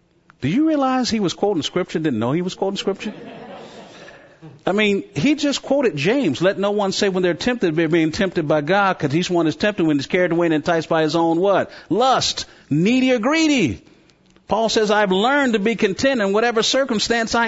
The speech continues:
am." And I thought about it, and I thought, "That is so true." And every time I've been manipulated, every time I've been taken, it wasn't because I wasn't smart.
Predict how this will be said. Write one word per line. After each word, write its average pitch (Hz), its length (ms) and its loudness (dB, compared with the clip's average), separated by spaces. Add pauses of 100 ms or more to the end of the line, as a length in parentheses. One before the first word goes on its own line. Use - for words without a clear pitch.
(120)
am." 254 120 0
And 240 60 0
I 240 80 0
thought 311 300 -2
about 240 180 0
it, - 40 2
and 220 80 -2
I 233 80 -2
thought, 240 320 -2 (480)
"That 269 220 -2
is 269 120 0
so 294 300 0
true." 277 640 0 (240)
And 165 140 0
every 277 280 0
time 247 320 -2
I've 220 140 -2
been 202 180 0
manipulated, 151 760 -2 (880)
every 202 200 0
time 226 240 -2
I've 180 140 -2
been 139 160 -2
taken, 107 600 -6 (760)
it 127 140 0
wasn't 196 480 -2
because 165 400 -4
I 160 80 -2
wasn't 143 400 -4
smart. 90 500 -4